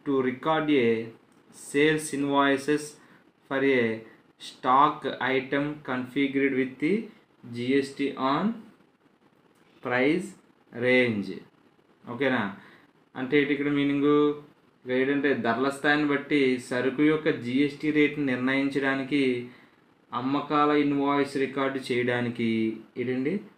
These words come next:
అమ్మకాల invoice rate చేయడానికి ఇది ఉపయోగపడుతుంది అన్నమాట అండి. ఏది?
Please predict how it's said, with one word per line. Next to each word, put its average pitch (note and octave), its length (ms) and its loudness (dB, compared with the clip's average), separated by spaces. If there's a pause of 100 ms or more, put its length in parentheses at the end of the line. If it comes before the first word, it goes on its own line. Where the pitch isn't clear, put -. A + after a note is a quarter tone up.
(240)
అమ్మకాల C3 640 -2 (200)
invoice C3 580 0
rate B2+ 380 -2
చేయడానికి A#2 760 -2 (340)
ఇది D#3 160 0
ఉపయోగపడుతుంది A2 540 0
అన్నమాట F#2+ 260 -6
అండి. F2+ 220 -10
ఏది? B2 560 0